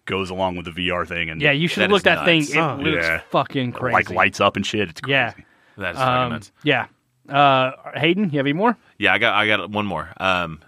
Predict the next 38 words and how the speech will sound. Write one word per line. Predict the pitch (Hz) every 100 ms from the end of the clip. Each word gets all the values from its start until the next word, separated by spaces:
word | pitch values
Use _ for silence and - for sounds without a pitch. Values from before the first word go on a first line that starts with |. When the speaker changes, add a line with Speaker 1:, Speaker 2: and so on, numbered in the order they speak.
| 87
Speaker 3:
Donkey | 87 104 - -
Kong | 110 95
Country | 107 101 104 95
Returns. | 71 87 92 67 65 - _ _
Uh, | 92 85
Speaker 2:
Okay. | 214 -
Speaker 3:
Tropical, | 269 92 98
Tropical | 110 98 107
Speaker 2:
That | 131 165
Speaker 3:
Freeze. | 151 85 65 - - -
Speaker 1:
<laughs> | 180 165 - _ _ _ 95 90 92
Speaker 3:
That, | 120 123 123 - _ -
Speaker 2:
Wait. | 147 151
Speaker 3:
that's | 127 - - -
the, | 107 107 98 87
I'm | 120
sorry. | 117 85 80
Yeah, | 131 98
it's, | - 175
yeah, | 156 110
the | 101
Tropical | - 190 147
Freeze | 127 156 107
one. | 90
The | 110
Speaker 1:
Yeah. | 107
Speaker 3:
one |
that | 117
just | 98
came | 123
out | 151
on | -
Speaker 2:
Okay. | 143
Speaker 3:
Switch | 127
again. | 127 131 127 _ - - _ _ -
That | 104 135 156
soundtrack | - 135 120 107 92 87 _
is | 110 104 104 98